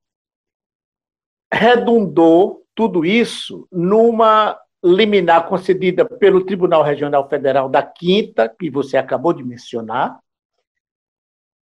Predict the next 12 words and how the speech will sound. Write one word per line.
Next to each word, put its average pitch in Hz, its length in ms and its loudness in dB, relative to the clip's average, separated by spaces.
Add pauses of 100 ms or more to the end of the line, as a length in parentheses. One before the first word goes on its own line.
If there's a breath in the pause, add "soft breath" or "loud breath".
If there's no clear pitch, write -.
(120)
suspendendo 226 1700 0 (260)
a 156 160 2
nomeação 180 1160 0 (160)
do 147 240 0
reitor 190 1000 2
eleito 190 880 2 (1600 soft breath)
e 247 260 0 (460)
possibilitando 226 1120 0
a 185 60 2
instalação 208 720 0
de 214 240 -4
uma 226 600 0